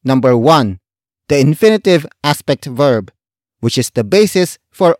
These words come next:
all Tagalog verbs. It is our version of the to verbs like to run or to hide. Number two,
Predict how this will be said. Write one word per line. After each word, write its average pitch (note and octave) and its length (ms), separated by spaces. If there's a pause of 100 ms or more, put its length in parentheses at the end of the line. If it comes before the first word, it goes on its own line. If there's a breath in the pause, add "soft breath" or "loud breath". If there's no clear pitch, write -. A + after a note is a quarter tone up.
all E3+ 340 (100)
Tagalog A#2+ 420
verbs. A#2 520 (460)
It D3 120
is - 220
our G3+ 240
version F3 460
of C#3+ 260
the C3 300 (180)
to E3+ 220 (320)
verbs A#2+ 480
like B2 320 (560)
to B2 120
run B2 380 (140)
or A#2 200 (140)
to B2+ 60
hide. A2+ 420 (1120)
Number D#3 320
two, E3 360